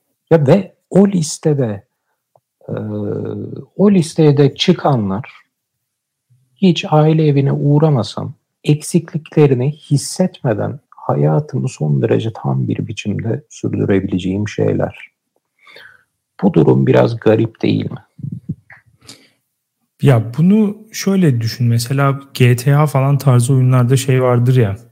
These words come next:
Speaker 2: Bir hikayeyi ilerleten zorunlu görevler vardır. Bir de alırsan ekstra puan alacağın tipte görevler vardır. Ama
Speaker 1: Hı.
Speaker 2: yapmazsan da hikayeye devam edebilirsin zorunlu görevlerle.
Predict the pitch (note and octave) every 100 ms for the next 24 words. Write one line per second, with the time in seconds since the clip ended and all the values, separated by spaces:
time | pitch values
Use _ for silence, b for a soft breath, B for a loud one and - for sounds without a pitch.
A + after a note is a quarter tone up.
0 | _ B2 C3 E3 E3+ - - C3 C3 D3
1 | D#3 B2 A#2+ A#2+ A#2 C#3 C#3 A2+ A2 A#2
2 | C3+ A#2+ A2 G#2+ A2+ A#2 G#2 F#2+ G#2 D#3
3 | - - _ _ _ _ _ _ _ _
4 | B2+ E3 C#3 F3 A#3 B B B - D3+
5 | F#3+ D3 G3 A3 A3 F#3 F#3 - C#3+ C3
6 | A#2+ B2+ C3+ B2+ A2+ A2 A2+ C#3 D#3+ -
7 | _ _ _ _ _ - B2 A#2 C#3 A#2
8 | A2+ A2 G#2+ G2+ G2+ G#2+ - - - _
9 | _ _ _ _ D#3 C#3 C#3+ D#3+ D3 E3
10 | B2+ - G2+ A2+ D3+ A#2 B2 A#2 C3 A#2+
11 | A#2+ A#2+ A2+ A#2 A2 - G2+ A2 G2+ G#2
12 | G2+ G2 G2 G2 G2 G#2+